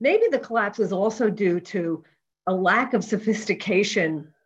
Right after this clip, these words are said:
among consumers, because it actually had some very unique content. And now there is a lot of generic analytics out there, uh, you know, in terms of, you know, lots of the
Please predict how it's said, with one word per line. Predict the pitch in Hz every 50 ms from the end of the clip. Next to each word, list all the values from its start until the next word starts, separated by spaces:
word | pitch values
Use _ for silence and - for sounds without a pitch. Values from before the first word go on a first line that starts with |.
| _ -
among | 180 185 190 185 185 185
consumers, | - 196 175 165 - - - 175 175 170 160 139 120 107 -
because | _ - 208 214 220 233 220 208
it | 240 226 -
actually | 202 233 262 302 294 - 285 269 254 247 226
had | 196 175 214 196 190 180 175 175
some | - 214 175 165
very | 147 156 175 170 175 214 254 254
unique | 240 233 226 214 196 196 196 190 190 196
content. | - - 190 175 170 180 180 - 196 160 143 147 160 - - - _ - - - - _ _ _ -
And | 247 262 269
now | 277 294 302 320 330 339 330 294
there | 285 277 254 240 240 -
is | - 226 220 220 220 220
a | 208 208
lot | 202 220 240 269 269 277
of | 254 208 190 -
generic | - - 233 220 226 240 262 285 285 277 233 - -
analytics | 208 185 175 175 165 165 175 165 156 151 156 - -
out | 175 151 139 123 - -
there, | - 160 127 92 78 73 - - _ - _ _ _ _ _ _ _ _ -
uh, | 185 180 175 170 165 165 -
you | 196 208
know, | 180 170 165 160
in | - 190 190 185
terms | - - 190 180 185 190 - 202
of, | 170 170 165 160 - - _ _ _ _ _ _ _ _ - - - -
you | - 208 196
know, | 175 165 160 156
lots | 175 185 185 185 214 240 240 - -
of | 220 202 180 - - - _ _ _ _ - - -
the | 165